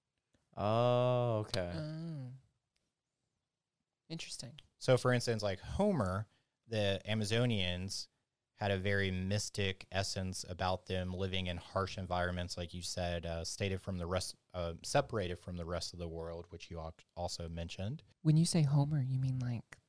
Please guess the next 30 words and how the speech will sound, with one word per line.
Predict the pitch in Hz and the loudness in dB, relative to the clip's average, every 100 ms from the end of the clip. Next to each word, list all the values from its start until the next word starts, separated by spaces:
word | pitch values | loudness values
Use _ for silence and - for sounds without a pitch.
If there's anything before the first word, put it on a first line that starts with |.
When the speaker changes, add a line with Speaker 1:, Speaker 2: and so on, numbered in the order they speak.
| _ | _
Speaker 2:
the | 127 - | -10 -4
ancient | 127 127 - 120 - - | -2 -2 -2 -4 -6 -8
author | 139 143 143 147 156 | -4 0 2 4 4
Homer? | 175 160 160 170 - | 4 2 2 -4 -8
Speaker 3:
Homer, | - 92 123 85 87 | 0 2 2 0 0
yeah. | 95 | 2
Speaker 2:
Homer, | 139 196 214 | 4 4 6
Speaker 1:
Oh, | |
wow. | 190 | 6
Speaker 2:
Homer. | 131 123 120 143 | 4 2 -4 -4
Okay. | 147 170 143 170 - | -4 -2 -4 -6 -2
Speaker 3:
Yeah, | 101 | 2
we're, | 98 151 180 | 6 8 8
we're | 214 | 6
covering, | 208 196 170 95 | 6 6 6 2
like, | 82 | 0
a | 82 78 85 | -4 -6 0
wide | 92 92 98 | 4 4 4
range | 95 90 101 98 80 | 0 0 0 -4 -8
of | 82 - | -14 -12
things | 80 78 78 | -14 -12 -14
here. | 78 85 - _ 156 | -16 -20 -20 _ -8
Speaker 2:
Okay. | 170 151 - _ | -6 -8 -12 _
Speaker 3:
So | - 87 87 95 - _ _ _ | -16 -14 -10 -10 -12 _ _ _
Speaker 1:
I | 110 | 0
mean, | 101 | 6
Speaker 2:
Homer. | 160 196 | 8 10
Speaker 1:
Marston | 175 85 | 8 4
is | 85 85 | 0 0
a | 82 - _ _ _ _ _ _ _ - 113 | -2 -6 _ _ _ _ _ _ _ 2 2